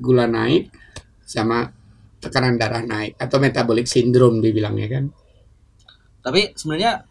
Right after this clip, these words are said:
Speaker 2: berarti nggak bahaya, Prof? Kan ada tuh puasa yang empat belas jam ntar rata-rata nih, Prof. Tapi ada juga yang di daerah-daerah, eh, luar sana sampai dua, kan dua puluh dua jam mungkin, Prof, ya, gitu. Itu kan artinya kita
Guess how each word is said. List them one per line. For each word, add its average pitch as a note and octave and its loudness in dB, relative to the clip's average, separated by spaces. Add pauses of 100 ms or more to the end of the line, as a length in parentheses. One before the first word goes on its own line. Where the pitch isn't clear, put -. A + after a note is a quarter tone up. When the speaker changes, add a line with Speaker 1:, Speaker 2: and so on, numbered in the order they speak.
(120)
Speaker 2:
berarti B2 -6
nggak E3 0
bahaya, C3+ 0
Prof? A#2+ -6
Kan F3+ 0
ada B2 -2
tuh - -14
puasa A#2+ -2
yang A#2 -6
empat A2 -8
belas G#2 -6
jam B2+ -2
ntar B2 -2
rata-rata A2+ -4
nih, A#2 -6
Prof. A#2 -6
Tapi G#2+ -6
ada B2 -2
juga A2 -6
yang B2 -2
di G#2+ -8
daerah-daerah, G#2 -6 (400)
eh, G#2 -6
luar G#2+ -2
sana C#3 -2
sampai A#2+ -4
dua, A2+ -2
kan D#3 -2
dua B2 0
puluh A#2 -4 (400)
dua A#2 0
jam D#3+ 2
mungkin, D3+ -2
Prof, C#3+ -4
ya, C3+ 0
gitu. G#2+ -10
Itu - -10
kan F#3+ 4
artinya D#3 -4
kita F#3+ -4